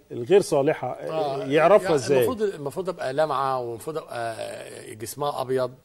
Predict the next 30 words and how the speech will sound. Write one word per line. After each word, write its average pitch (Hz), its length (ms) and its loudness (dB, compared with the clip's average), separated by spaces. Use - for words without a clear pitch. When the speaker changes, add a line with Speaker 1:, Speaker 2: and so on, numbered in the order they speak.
Speaker 1:
مم. 113 180 -10
Speaker 2:
والغير 117 1700 -8
صالحه 139 340 -8
بتقول 151 200 -16
بتلاقيها 131 480 -8
زرقاء 131 340 -4
او، 107 440 -8
آه، 107 280 -8
Speaker 1:
انت 113 120 -14
تقصد 135 360 -2
على 110 220 -2
ال-، 107 180 -6
آه، 113 560 -12
Speaker 2:
الم-، 120 100 -6
Speaker 1:
المجمده؟ 117 260 -2
Speaker 2:
المذبوح. 151 580 4
Speaker 1:
الم-، 110 420 -10
ولا 110 260 -4
المذبوحه؟ 104 600 -10
Speaker 2:
المذبوح. 123 560 -6
Speaker 1:
المجمده؟ 113 680 -4
Speaker 2:
المجمده. 117 640 -8
Speaker 1:
اه. 104 240 -6
Speaker 2:
آه، 127 480 -6
بنشوف 139 420 -10
انت-، 156 200 -6
آه، 160 180 -6
تاريخ 151 280 -4
انت-، 135 180 -8
آه، 151 160 -2